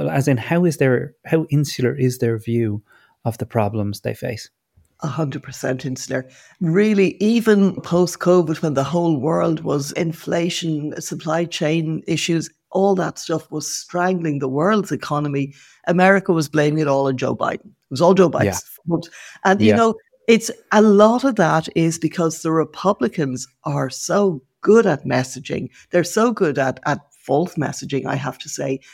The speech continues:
Speaker 2: And Donald Trump and Ron DeSantis and Mitch McConnell and Kevin McCarthy and Jim Jordan and Marjorie Taylor Greene, they're all out there all day, every day saying,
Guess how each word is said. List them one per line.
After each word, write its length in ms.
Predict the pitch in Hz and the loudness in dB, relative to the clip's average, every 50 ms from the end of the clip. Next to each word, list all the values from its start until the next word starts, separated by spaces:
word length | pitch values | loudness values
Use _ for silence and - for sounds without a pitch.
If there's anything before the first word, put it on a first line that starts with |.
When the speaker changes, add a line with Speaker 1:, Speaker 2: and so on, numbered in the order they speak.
| - - _ _ | -20 -20 _ _
Speaker 2:
And 260 | - 180 160 156 147 - | -4 -2 -2 -2 0 2
Donald 420 | 196 190 202 214 214 202 196 190 | 4 4 4 4 2 0 0 -2
Trump 440 | - - - 147 147 156 160 151 - - - | -4 -4 -2 0 0 0 -2 -4 -8 -12 -8
and 240 | 151 143 139 135 135 | -8 -6 -6 -4 -4
Ron 260 | 151 170 196 208 196 | -2 0 0 2 0
DeSantis 680 | 185 175 - - 165 151 160 160 156 - 147 147 135 - - | 0 -2 -2 -2 0 0 0 -2 -4 -6 -8 -8 -8 -6 -4
and 200 | - 139 135 135 | -2 -2 -2 -2
Mitch 240 | 147 185 196 - - | -4 -4 -4 -6 -6
McConnell 480 | 190 165 - - 156 147 151 151 143 131 | -6 -6 -2 0 0 0 2 0 -2 -4
and 100 | 127 123 | -4 -4
Kevin 300 | - 185 185 185 214 190 | -2 -2 0 0 0 -2
McCarthy 600 | 165 156 - - 156 156 156 151 - 156 143 143 | -2 -4 -4 -2 -2 -2 -2 -2 -4 -6 -4 -2
and 260 | 139 131 131 131 - - _ _ _ _ _ _ _ | -2 -4 -6 -8 -12 -18 _ _ _ _ _ _ _
Jim 240 | - 214 208 202 180 | 0 0 0 2 2
Jordan 440 | 151 175 170 170 165 160 160 160 143 | 4 4 6 6 4 4 2 0 0
and 220 | 131 135 131 135 | 2 0 0 2
Marjorie 340 | 151 170 185 185 196 190 165 | 2 2 2 4 2 2 0
Taylor 300 | - - 160 151 156 151 | 2 0 0 0 0 -2
Greene, 260 | 151 156 147 147 143 | -4 -6 -6 -6 -2
they're 300 | 139 139 131 131 - - _ | -2 0 0 0 -2 -4 _
all 280 | - 180 196 208 196 180 | 2 4 6 6 6 6
out 220 | 165 160 165 165 | 4 2 0 0
there 260 | - 151 139 135 - - - | 0 0 0 0 -2 -4 -2
all 200 | 165 180 185 170 | 2 2 2 4
day, 240 | 165 165 151 147 | 4 4 4 6
every 220 | 147 151 143 160 151 | 4 4 2 0 0
day 280 | 127 151 147 151 151 | 2 0 0 0 0
saying, 460 | 147 - - 165 160 165 160 151 147 | -2 -4 -2 0 0 0 0 0 -2